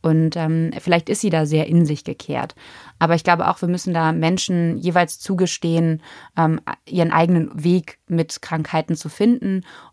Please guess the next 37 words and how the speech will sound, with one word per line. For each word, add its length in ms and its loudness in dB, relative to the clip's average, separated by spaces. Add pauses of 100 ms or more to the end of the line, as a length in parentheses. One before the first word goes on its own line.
Und 300 0
ich 80 -10
bin 140 4
da 100 4
selber 320 4
sehr 140 -2
zwiegespalten. 640 -2
Ich 80 -6
glaube, 220 0
dass 140 -4
es 100 -8
einerseits 460 -4
eben 340 -4
helfen 440 0
kann. 240 -2
Auf 140 -10
der 100 -4
anderen 200 2
Seite, 440 0 (500)
genau, 240 4
sehe 200 2
ich 80 -4
es 80 -8
auch 180 -8
so 80 -2
ein 100 0
bisschen 300 -2
kritisch, 360 -2
weil 220 4
es 160 -6
auch 120 -6
immer 260 0
wieder 240 0
Influencer, 520 -2
Influencerinnen 600 -2
gibt, 280 -6
die 220 -2